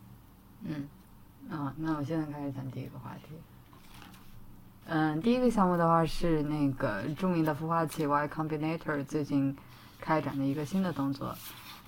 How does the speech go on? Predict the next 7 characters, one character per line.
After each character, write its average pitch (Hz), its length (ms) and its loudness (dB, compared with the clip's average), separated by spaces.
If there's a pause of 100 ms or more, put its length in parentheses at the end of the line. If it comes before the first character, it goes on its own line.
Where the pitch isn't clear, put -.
嗯， 135 640 0
是 160 260 -2
叫 151 220 4
做 143 320 2
Basic 165 360 2
Income 160 440 2
Project， 151 380 0